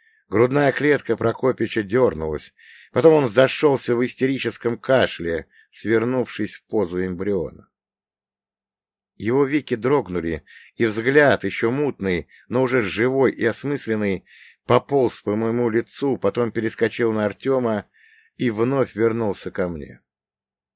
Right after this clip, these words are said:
"Блядь, перемать!" — прохрипел старик с непередаваемым удивлением.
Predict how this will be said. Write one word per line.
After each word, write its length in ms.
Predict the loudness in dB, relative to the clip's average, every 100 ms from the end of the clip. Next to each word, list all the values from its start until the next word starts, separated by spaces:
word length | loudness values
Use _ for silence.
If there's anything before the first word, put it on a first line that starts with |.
| _ _ _ _ _ _ _
"Блядь, 1040 | -20 -12 -4 0 2 2 4 2 0 -10 -16 -6
перемать!" — 760 | -2 2 2 2 0 -2 -6 _ _ -20 -20 _ -4
прохрипел 540 | -2 0 2 2 2
старик 440 | 2 2 2 0
с 120 | -2 -6
непередаваемым 840 | -2 0 2 4 4 4 2 0
удивлением. 640 | 0 2 4 2 0 -2